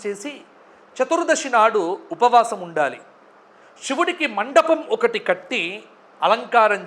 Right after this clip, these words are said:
చెయ్యాలి. చక్కగా రుద్ర కవచము, అలాగే నవకచమకాదులు తెలిసినటువంటి వాళ్ళను పిలిపించుకొని అభిషేకాదులు చేయించుకోవాలి.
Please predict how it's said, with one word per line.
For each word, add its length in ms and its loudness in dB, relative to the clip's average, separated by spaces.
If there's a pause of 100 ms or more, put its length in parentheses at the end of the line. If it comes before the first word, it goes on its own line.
చెయ్యాలి. 460 -4 (840)
చక్కగా 640 2 (540)
రుద్ర 360 -4
కవచము, 640 -4 (960)
అలాగే 320 2
నవకచమకాదులు 960 2
తెలిసినటువంటి 800 -4
వాళ్ళను 580 0 (400)
పిలిపించుకొని 1000 -6 (380)
అభిషేకాదులు 720 2
చేయించుకోవాలి. 1000 -4